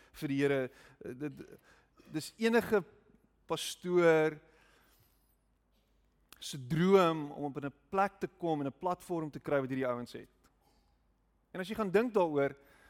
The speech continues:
daar's baie werk ingesit, baie tyd en 'n klomp genade wat hulle, wat hulle deel geword het. So dit wat hulle gedoen het en dit wat hulle tot stand gebring het, kan geen mens afskiet nie.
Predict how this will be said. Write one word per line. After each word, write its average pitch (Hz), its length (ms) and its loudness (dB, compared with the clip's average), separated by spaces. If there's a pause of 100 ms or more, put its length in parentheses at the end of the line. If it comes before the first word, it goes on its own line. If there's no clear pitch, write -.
(220)
daar's 139 180 -4
baie 175 260 6
werk 165 340 4
ingesit, 170 480 -8 (880)
baie 175 260 4 (120)
tyd - 560 2 (240)
en 170 120 -4
'n 160 100 -6
klomp 233 260 -2
genade 160 500 4
wat 151 120 2
hulle, 139 180 -2 (340)
wat 143 120 -6
hulle 147 200 -2
deel 147 320 4
geword 113 480 -8
het. - 340 -20 (840)
So 185 160 -2
dit 220 120 4
wat 254 100 -2
hulle 240 140 4
gedoen 175 300 -2
het 190 100 0
en 190 60 -8
dit 175 80 -8
wat 202 100 -6 (120)
hulle 190 80 -2
tot 165 220 -10
stand 185 340 -6
gebring 139 280 -10
het, - 240 -12 (680)
kan 165 200 -2
geen 196 360 -2
mens 131 600 -6 (680)
afskiet - 560 -4
nie. - 180 -18